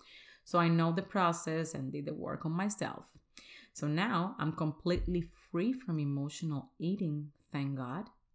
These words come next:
And I want to help you in any way that I can for you to get out as well. I know how it feels. I know it's very frustrating.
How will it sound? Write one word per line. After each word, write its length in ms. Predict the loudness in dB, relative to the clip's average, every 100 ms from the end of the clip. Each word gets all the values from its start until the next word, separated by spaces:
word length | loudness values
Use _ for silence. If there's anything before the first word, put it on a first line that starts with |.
| _ _ _ _ _
And 100 | 0
I 60 | 0
want 220 | 0 -2
to 100 | -2
help 380 | -4 -4 -4 -4
you 140 | -2 0
in 180 | 0 -2 -4
any 280 | 0 2
way 280 | 2 2 -2
that 140 | -2 -2
I 140 | -4 -4
can 420 | -6 -4 -4 -6 -10 _ _ _ _ _ _
for 160 | 2 4
you 260 | 6 4
to 160 | 2 2
get 200 | 2 4
out 240 | 2 0
as 160 | -2 -4
well. 300 | -6 -6 -12 _ _ _ _
I 140 | 4 6
know 220 | 8 6
how 200 | 4 2
it 80 | 0
feels. 520 | 0 0 -2 -4 -10 _ _ -20 _ 0
I 80 | 2
know 280 | 4 2 2
it's 140 | 0
very 340 | -4 -2 -2
frustrating. 760 | -2 -6 -6 -4 -4 -2 -2